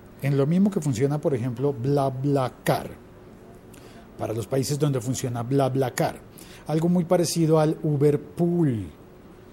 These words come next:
que es compartir una carrera, ir varias personas con un destino similar.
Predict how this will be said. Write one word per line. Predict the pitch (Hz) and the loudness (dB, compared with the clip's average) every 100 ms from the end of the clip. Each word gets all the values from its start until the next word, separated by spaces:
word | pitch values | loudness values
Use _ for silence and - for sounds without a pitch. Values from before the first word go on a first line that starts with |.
| - - | -20 -10
que | - 117 | -4 -4
es | 104 | -2
compartir | 160 143 123 - 196 226 - - | -2 -2 -2 0 0 0 -10 -8
una | 147 147 160 170 | -4 -2 -2 -4
carrera, | 160 175 269 - 135 147 | -4 -2 -2 -2 -6 -4
ir | 147 147 | -2 0
varias | 131 147 180 190 | 0 2 2 0
personas | - 190 170 165 196 | 0 0 0 -2 -2
con | - 123 | -4 -4
un | 123 131 135 | -4 -4 -2
destino | 139 - 147 131 131 | -4 -4 -4 -4 -4
similar. | 135 120 110 - | -4 -4 -6 -8